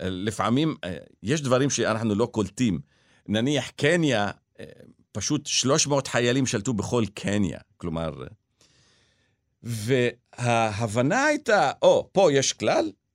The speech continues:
שם יכולים לפעול לפי החריגים", זאת אומרת, שם יכולים ל-, לפעול באופן arbitrary, באופן, אה, מחוץ לנורמה. לא לקח הרבה זמן להבין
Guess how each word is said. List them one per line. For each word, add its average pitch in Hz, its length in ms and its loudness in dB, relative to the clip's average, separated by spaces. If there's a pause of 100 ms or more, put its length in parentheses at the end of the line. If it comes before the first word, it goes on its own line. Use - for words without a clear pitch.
שם 214 460 -2
יכולים 170 500 0
לפעול 147 380 2
לפי 135 500 0
החריגים", 123 560 0
זאת 113 200 -2
אומרת, 123 380 0
שם 147 320 2
יכולים 127 400 0
ל-, 110 260 -4
לפעול 107 300 0
באופן 107 320 -4
arbitrary, 90 680 -2
באופן, 98 640 -2
אה, 87 220 0 (480)
מחוץ 156 440 2
לנורמה. 92 460 -2 (1600)
לא 233 280 6
לקח 302 360 2
הרבה 175 260 2
זמן 247 360 0
להבין 98 640 0